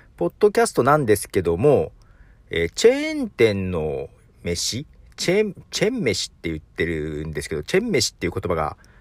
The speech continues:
あるんですか？<laughs> よくわからないんですけども、えー、チェーン店グルメというものを扱ったポッドキャストをやるというドラマのようで、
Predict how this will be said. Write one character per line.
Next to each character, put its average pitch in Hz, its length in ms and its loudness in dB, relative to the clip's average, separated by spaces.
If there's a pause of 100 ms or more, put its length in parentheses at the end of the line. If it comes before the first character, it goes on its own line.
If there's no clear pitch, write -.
(120)
あ 147 120 2
る 170 100 2
ん 92 80 -4
で 73 140 -4
す - 100 -8
か？ 98 280 0
<laughs> - 20 -20
よ 120 100 4
く - 200 4
わ 139 120 0
か - 220 0
ら 127 40 2
な 113 120 0
い 87 80 -2
ん 85 40 -8
で 78 120 -4
す - 100 -10
け 82 80 -8
ど 78 140 -4
も、 101 240 0 (760)
え - 540 -8
ー、 - 1300 -20
チ - 160 -2
ェ 202 260 0
ー 202 80 -2
ン 202 60 -6
店 196 400 4
グ 185 100 4
ル 156 100 4
メ - 160 -4 (480)
と 165 140 2
い 165 80 0
う 170 120 4
も 196 140 2
の 226 140 6
を 208 160 4
扱 - 280 0
っ 170 40 0 (160)
た 220 180 4 (160)
ポ 151 100 4
ッ 147 140 -2
ド 110 140 2
キ 127 100 2
ャ 123 80 6
ス - 140 -8
ト 123 120 4
を 196 240 8 (280)
や 87 180 2
る 156 160 0 (140)
と 82 160 0
い 78 100 -8
う 69 340 -10
ド 73 120 -6
ラ 80 140 -2
マ 78 180 -4
の 76 160 -6
よ 76 240 -6
う 67 100 -12
で、 87 300 -2